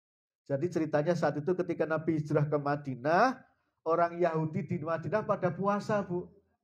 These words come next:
Nabi kemudian bertanya, "Maaf, ini pada ngapain?" "Kami lagi puasa sepuluh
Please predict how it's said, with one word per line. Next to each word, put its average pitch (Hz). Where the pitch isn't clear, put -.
Nabi 185
kemudian 233
bertanya, 226
"Maaf, 214
ini 240
pada 226
ngapain?" 240
"Kami 160
lagi 175
puasa 160
sepuluh 175